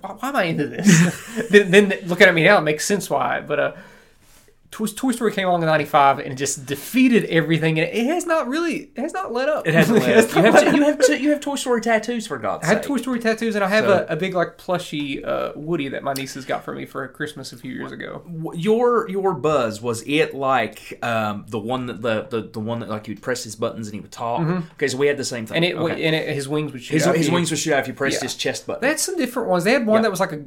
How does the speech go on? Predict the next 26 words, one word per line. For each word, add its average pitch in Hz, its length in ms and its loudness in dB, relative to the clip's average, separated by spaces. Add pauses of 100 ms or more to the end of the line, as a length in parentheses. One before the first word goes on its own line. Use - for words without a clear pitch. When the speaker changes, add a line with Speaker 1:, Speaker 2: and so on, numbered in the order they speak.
(140)
Speaker 1:
a 156 80 -2
glow-in-the-dark 160 840 0
Buzz 160 520 0
that 143 60 0
Speaker 2:
Mm-hmm. 139 80 0
Speaker 1:
was, 143 100 -6
like, - 320 -4
sorta, 175 240 0
like, 156 240 0 (240)
translucent 170 720 -4
Speaker 2:
Yeah. 131 120 4
Speaker 1:
kinda. 202 400 2 (280)
Uh, 147 160 0
I 151 100 6
d-, 196 80 4
I 185 100 2
never 220 240 0
ha-, 165 180 -2
I 110 140 -4
didn't 214 180 2
like 165 140 4
that 131 140 -2
one 120 100 -8
as - 100 -10
much. 156 340 2
Speaker 2:
Um, 123 120 -14